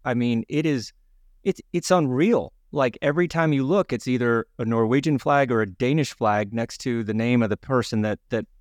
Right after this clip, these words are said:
that won the race. You know, we've heard about the Norwegian training method. Um,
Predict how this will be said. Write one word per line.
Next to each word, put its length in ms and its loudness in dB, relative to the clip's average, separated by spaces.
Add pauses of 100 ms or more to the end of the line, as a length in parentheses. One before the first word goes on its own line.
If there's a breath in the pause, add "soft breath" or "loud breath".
that 180 -4
won 220 2
the 80 0
race. 380 0 (560)
You 80 -6
know, 80 0
we've 160 0
heard 180 4
about 300 2
the 80 -2
Norwegian 640 0
training 420 0
method. 420 -2 (480)
Um, 540 2